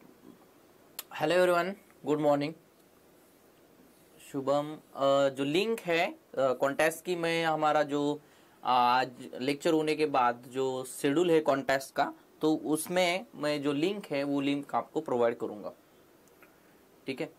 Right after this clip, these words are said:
जो हमारा, अ, फ़ोर बजे कॉन्टेस्ट होगा, जिसका डिस्कशन होगा, उसी वीडियो के चार बॉक्स में मैं जो लिंक है वो लिंक आपको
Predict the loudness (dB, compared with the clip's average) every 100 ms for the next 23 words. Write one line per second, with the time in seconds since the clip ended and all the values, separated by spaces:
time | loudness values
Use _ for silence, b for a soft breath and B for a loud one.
0 | _ -2 0 2 4 4 4 4 2 4
1 | 4 2 0 -6 -20 -20 _ -4 2 2
2 | 2 0 0 0 -2 0 0 -2 0 2
3 | 4 2 0 _ _ -20 -20 -20 -14 -8
4 | -6 -2 -2 -2 -14 -8 -4 -2 -2 0
5 | 0 2 0 -2 B B -2 -2 0 0
6 | 0 0 -2 2 2 2 0 0 -2 0
7 | 2 2 0 0 -2 -2 0 0 0 -2
8 | -4 -2 -2 -2 -2 2 0 0 -2